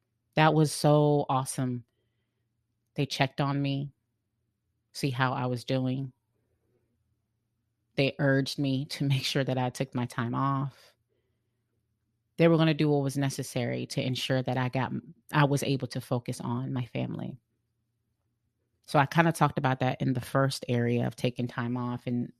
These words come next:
looking into that. But again, if you are a leader and this happens to your team member,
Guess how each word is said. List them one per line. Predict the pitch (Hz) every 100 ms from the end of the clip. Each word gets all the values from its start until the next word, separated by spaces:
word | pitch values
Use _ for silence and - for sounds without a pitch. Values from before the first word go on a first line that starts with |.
| -
looking | 135 131 127
into | 135 -
that. | 127 123 127
But | 123 117 117 - - _ _ -
again, | 143 - 156 131 127 127
if | 139 -
you | 147
are | 139 139 139 131 127 147 _ _ -
a | 139
leader | 123 120 123 160 - _ _ _ _ _ _ _ _ _ _ _ _ _ _ _ _ _ _ _ _ _ -
and | 143 135
this | 131
happens | 131 135 135 -
to | 143
your | 131 123
team | - 127 120
member, | 120 123 135 160